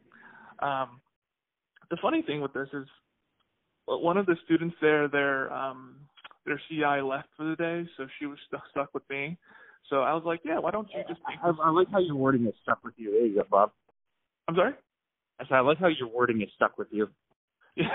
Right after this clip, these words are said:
Speaker 1: Well, she, she was stuck with me, um, just for this one patient, just for this one eval. And I was like, "Do you want to just do this eval? <laughs> Just go ahead. And, and I'll just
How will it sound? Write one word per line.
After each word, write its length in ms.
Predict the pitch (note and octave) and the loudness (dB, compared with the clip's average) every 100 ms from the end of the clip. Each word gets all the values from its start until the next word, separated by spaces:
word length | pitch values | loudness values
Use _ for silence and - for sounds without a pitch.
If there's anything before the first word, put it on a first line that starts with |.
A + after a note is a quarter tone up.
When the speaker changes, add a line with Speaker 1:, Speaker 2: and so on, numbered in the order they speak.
| C#4+ C#4 - - - - | -2 -4 -8 -12 -18 -4
Speaker 1:
Well, 300 | F#3+ - A3+ - - - | -4 0 -2 -4 -18 -14
she, 100 | - - - - | -14 -16 -20 -4
she 60 | A#3+ | -2
was 140 | B3+ - | -2 -2
stuck 220 | G#3 - | -4 -4
with 100 | A3 F#3+ | -6 -6
me, 260 | F3 E3+ - - | -4 -4 -8 -4
um, 180 | - E3+ | 0 2
just 160 | G#3+ - | 0 -4
for 80 | B3 | -10
this 140 | G3+ | -10
one 160 | E3+ F3+ | -8 -6
patient, 340 | E3 D3+ C#3 C#3 | -6 -6 -8 -12
just 120 | - | -12
for 60 | - | -14
this 100 | C#3+ | -10
one 180 | C#3 C#3 | -6 -6
eval. 540 | C3+ C3+ B2+ B2 B2 _ - - - | -6 -2 0 0 -2 _ -20 -16 -4
And 360 | D3+ D3 C#3+ C#3 D3+ - - - - | 0 2 0 -4 -12 -14 -20 -20 -6
I 60 | F3 | -4
was 60 | |
like, 200 | E3 D#3+ | -2 -2
"Do 360 | - - _ - | -4 -20 _ -10
you 80 | A#3 | -6
want 120 | A#3 | -6
to 60 | A3 | -8
just 140 | - | -16
do 80 | F#3+ G#3 | -20 -16
this 180 | G3 G3 | -10 -2
eval? 300 | G3+ G#3 F3+ - - | 2 2 2 -4 -14
<laughs> 140 | - | -12
Just 440 | - - - A3 - | -12 -12 -14 -14 -6
go 160 | G3+ | -4
ahead. 220 | F#3+ D#3 - | -2 -4 -6
And, 540 | A#3 D#4 - A3+ D3 D#3 | -10 -8 -2 0 0 0
and 180 | F3 F3 | -2 -2
I'll 80 | G3 | -4
just 200 | F4+ | -8